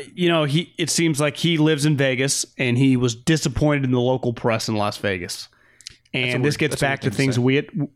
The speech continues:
Speaker 1: well, we had talked about with, uh, with things coming out of the Raiders radio network, uh, the Raiders paper that is very intertwined with their organization slash the Vegas pay. It's all kinda intertwined.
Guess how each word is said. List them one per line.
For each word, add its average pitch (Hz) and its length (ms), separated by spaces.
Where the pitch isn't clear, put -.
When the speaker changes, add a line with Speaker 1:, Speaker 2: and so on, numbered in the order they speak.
Speaker 1:
well, 170 180
we 202 140
had 190 100
talked 165 300
about 143 400
with, 139 320
uh, 123 380
with 135 220
things 143 260
coming 139 280
out 127 300
of 123 480
the 147 100
Raiders 139 520
radio 135 260
network, 139 460
uh, 123 280
the 135 100
Raiders 139 380
paper 160 520
that 135 160
is 123 140
very 147 320
intertwined 139 640
with 127 100
their 135 180
organization 143 800
slash 135 480
the - 80
Vegas 143 320
pay. 147 160
It's 151 160
all 185 180
kinda 175 240
intertwined. 117 640